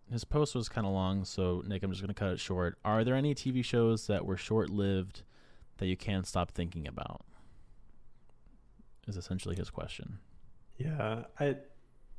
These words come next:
Speaker 2: I guess it depends on your definition of short-lived. I mean, one show that I keep thinking about that I wish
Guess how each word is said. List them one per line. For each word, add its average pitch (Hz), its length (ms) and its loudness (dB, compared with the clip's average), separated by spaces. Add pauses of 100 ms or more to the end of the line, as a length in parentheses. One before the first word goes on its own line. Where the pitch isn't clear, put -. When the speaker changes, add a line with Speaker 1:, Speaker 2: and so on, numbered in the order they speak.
(420)
Speaker 2:
I 131 80 2
guess 151 240 2
it 190 80 -2
depends 131 340 6
on 123 120 6
your 110 100 4
definition 107 580 2
of 92 80 -2
short-lived. 101 640 2
I 82 80 2
mean, 110 280 2 (220)
one 131 680 4 (1400)
show 113 240 4
that 101 80 4
I 101 80 4
keep 98 240 0
thinking 135 320 4
about 104 460 4
that 101 100 2
I 95 80 4
wish 101 540 2